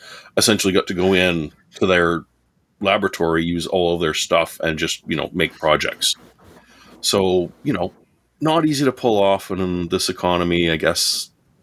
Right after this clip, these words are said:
it's sort of come to an end, which is too bad. But like they say, it's not the end of their contests. They're still, still gonna be doing these project things, but it'll probably just, instead of being one gigantic one with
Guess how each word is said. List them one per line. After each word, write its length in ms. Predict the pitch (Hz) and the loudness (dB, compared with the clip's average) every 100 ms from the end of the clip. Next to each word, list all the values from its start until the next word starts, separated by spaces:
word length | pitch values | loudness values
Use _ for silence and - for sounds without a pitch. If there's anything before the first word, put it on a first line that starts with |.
| - | -2
it's 180 | 90 - | -2 0
sort 220 | - 85 | 0 0
of 80 | 82 | 0
come 260 | - 82 80 | 0 -2 2
to 140 | 90 | 2
an 80 | 95 | 4
end, 300 | 73 - - - _ _ _ - _ _ | 2 0 -8 -14 _ _ _ -20 _ _
which 160 | 165 165 | -4 -2
is 100 | 170 | -2
too 180 | - 127 | 0 2
bad. 240 | 82 78 - - | 2 -2 -6 0
But 160 | 92 - | 0 0
like 160 | 95 92 | -4 0
they 120 | 127 | 0
say, 300 | - 110 107 _ - _ - | 2 0 0 _ -20 _ -14
it's 140 | - | -2
not 180 | 95 117 | 0 2
the 160 | 127 117 | 2 4
end 180 | 117 | 2
of 80 | 120 | 2
their 120 | 113 | -2
contests. 800 | 110 113 113 113 127 - - - - _ _ - _ | 0 0 0 0 -2 -2 -8 -8 -10 _ _ -20 _
They're 100 | 90 | -6
still, 440 | - - 95 107 - - | -4 0 0 0 -6 -10
still 260 | - 104 | 0 0
gonna 140 | 123 123 | 2 2
be 120 | 131 | 2
doing 260 | 127 123 | 4 4
these 140 | 120 113 | 2 0
project 460 | 110 104 98 - | 2 2 2 -2
things, 280 | - 98 107 | 0 0 0
but 80 | 95 | 0
it'll 140 | 90 | 0
probably 280 | - 92 95 | 2 4 4
just, 240 | 92 92 98 | 0 -4 -4
instead 240 | - 90 | -4 -2
of 80 | 90 | 0
being 320 | 92 92 87 - - - | 0 0 -2 -10 -20 -12
one 200 | - 104 | -2 0
gigantic 600 | 98 98 101 101 98 - | 2 0 2 0 0 -2
one 260 | 92 90 92 | -2 0 0
with 320 | 85 80 - | -2 -4 -12